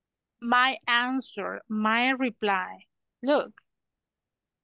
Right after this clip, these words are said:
I am expressing that not really.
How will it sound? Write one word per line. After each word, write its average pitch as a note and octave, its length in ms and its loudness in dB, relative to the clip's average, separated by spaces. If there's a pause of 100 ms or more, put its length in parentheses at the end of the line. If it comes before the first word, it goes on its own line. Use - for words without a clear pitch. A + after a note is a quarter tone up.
(260)
I A3 160 2
am G#3+ 280 0
expressing C#4+ 880 -4
that B3+ 360 4 (880)
not B3+ 300 0 (100)
really. F#3+ 380 -4